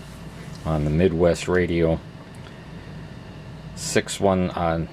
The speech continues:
nine one six. And this is the,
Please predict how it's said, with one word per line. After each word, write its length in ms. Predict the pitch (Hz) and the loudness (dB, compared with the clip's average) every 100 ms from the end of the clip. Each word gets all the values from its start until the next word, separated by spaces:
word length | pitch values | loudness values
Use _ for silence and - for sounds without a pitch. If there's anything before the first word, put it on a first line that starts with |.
| - | -2
nine 280 | 92 98 95 | 2 2 4
one 160 | 90 | 2
six. 520 | 165 127 - - - - - - - - - - - - - - - - - - - - - - - - - - - - - - - - - | 4 2 2 -6 -10 -12 -16 -16 -16 -16 -16 -16 -16 -16 -16 -14 -14 -14 -14 -14 -12 -14 -14 -14 -14 -14 -14 -14 -14 -14 -14 -14 -14 -14 0
And 160 | 85 92 | 4 6
this 240 | 165 - | 6 6
is 400 | 135 107 92 - | 4 4 0 -8
the, 560 | 101 98 95 87 85 | 2 4 6 4 2